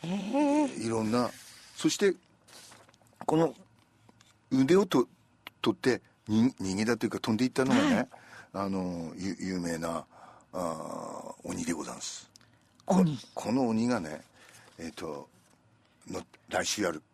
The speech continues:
Speaker 2: やるかな。あの、えっと、あの、誰だっけ。あの、後で退治、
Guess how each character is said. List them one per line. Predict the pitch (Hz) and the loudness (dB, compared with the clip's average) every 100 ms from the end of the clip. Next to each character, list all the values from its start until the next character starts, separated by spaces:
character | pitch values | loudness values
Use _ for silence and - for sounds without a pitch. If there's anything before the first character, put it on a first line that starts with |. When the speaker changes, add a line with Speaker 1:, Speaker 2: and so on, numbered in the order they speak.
| - | -8
Speaker 2:
や | 80 | -6
る | |
か | 113 | -4
な。 | 80 85 - | -6 -8 -8
あ | |
の、 | 87 85 - - - | -6 -8 -12 -20 -12
え | 95 | -12
っ | 87 | -8
と、 | 85 73 71 - - _ _ _ _ _ _ _ _ _ _ _ - _ _ _ - | -6 -6 -8 -14 -20 _ _ _ _ _ _ _ _ _ _ _ -20 _ _ _ -14
あ | 80 | -12
の、 | 73 71 | -10 -10
誰 | - | -12
だ | - | -14
っ | |
け。 | - - _ _ _ _ _ | -18 -20 _ _ _ _ _
あ | - | -18
の、 | 123 - - - _ _ _ - | -16 -18 -20 -20 _ _ _ -10
後 | - 98 92 | -8 -6 -6
で | 101 | -6
退 | - 107 | -2 -2
治、 | 92 95 | -2 -10